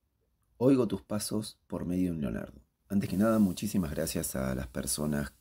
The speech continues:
que escuchen este audio y que quieran, obviamente,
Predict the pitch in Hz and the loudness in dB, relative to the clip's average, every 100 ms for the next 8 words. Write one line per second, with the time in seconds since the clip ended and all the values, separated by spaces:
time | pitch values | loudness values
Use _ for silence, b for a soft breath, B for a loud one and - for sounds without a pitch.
0 | - - 58 50 - - - - 73 - | -14 -8 -6 -6 -8 -12 -16 -12 -10 -6
1 | 69 71 107 95 92 165 175 B B B | -6 -4 0 2 2 0 -4 B B B
2 | B B B _ 160 165 151 131 131 123 | B B B _ -2 0 2 2 4 4
3 | 113 101 98 110 107 98 87 | 6 6 6 6 4 2 0